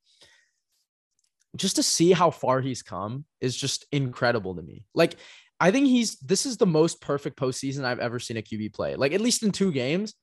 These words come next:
I mean, the, like, every play they needed him to make, he made it. Like, that, that's what made me fall in love with Josh Allen. He just, he, he's a playmaker. And, like, that fourth and thirteen, I was like, I, my friend was literally about to, like, he was like, "All right, this game's about to be over."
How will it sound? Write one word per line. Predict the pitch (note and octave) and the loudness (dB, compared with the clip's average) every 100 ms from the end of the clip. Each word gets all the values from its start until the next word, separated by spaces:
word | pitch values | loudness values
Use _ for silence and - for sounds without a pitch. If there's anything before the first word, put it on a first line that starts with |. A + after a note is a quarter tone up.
| _ _ _ | _ _ _
I | - | 2
mean, | D4 A#3+ | 2 2
the, | C#4+ - _ - | -2 -8 _ 0
like, | G#3+ - _ | 0 0 _
every | F3 G#3+ A3 C4+ C4+ | 4 4 4 0 0
play | F3 - C#3+ D3 | 0 2 4 6
they | D#3+ D3 | 4 2
needed | B2+ B2+ C3 C#3 | 0 -2 -2 -4
him | C3+ B2+ | -4 -6
to | A2 | -6
make, | E2 G2 B2 - _ _ | -4 -4 -6 -12 _ _
he | - D3 | -4 -2
made | A#2 - D#2 | 0 -2 -4
it. | E2+ | -2
Like, | D#3 D#3+ | 0 2
that, | F#3+ F3 | 2 4
that's | G3 A3+ - | 2 2 2
what | C4 - _ _ _ | 2 2 _ _ _
made | B2+ C#3 E3+ E3 | -4 0 0 0
me | D#3+ D3 | -2 -4
fall | - C3+ C3+ | -2 0 2
in | A#2+ | 2
love | A#2 G2 | 0 -2
with | |
Josh | G#2 G#2+ G2 F#2+ | -4 -4 -4 -6
Allen. | A#1+ A#1+ - _ - - | -10 -12 -18 _ -20 -12
He | - | -6
just, | G3 B3 - | -4 -4 -4
he, | G#3+ F#3+ D#3 | -2 0 0
he's | F3 F3+ | 0 2
a | |
playmaker. | F3+ - G3+ A3 A#2 - - - - | 0 2 4 4 0 -4 -10 -10 -2
And, | D3 D3 C#3+ - - | 0 2 -2 -8 -8
like, | C#3+ D3+ | -2 0
that | F3 F3 | 2 2
fourth | G3+ B3 A#3+ | 4 4 4
and | F#3 | 2
thirteen, | F#3+ D#3 E3+ C3 G#2 - _ - - | 2 2 -2 -4 -6 -14 _ -20 -6
I | F#3+ | -2
was | G3 | 0
like, | F3 | 2
I, | C#3 - D#3 - | 2 0 -2 -6
my | - E3 | 0 0
friend | - A3 | 4 4
was | G3+ | 4
literally | F3 F#3+ | 4 4
about | F#3 D#3+ D3+ | 4 2 0
to, | D3 | -2
like, | B2+ - | -2 -4
he | C#3 | -8
was | C#3 | -6
like, | B2+ - | -4 -2
"All | A2 | -2
right, | G2+ | -2
this | G2+ A#2+ | -6 -8
game's | C3 A2 | -8 -4
about | A2 | -6
to | G2 | -4
be | E2+ | -6
over." | G#2 C2+ - | -6 -8 -14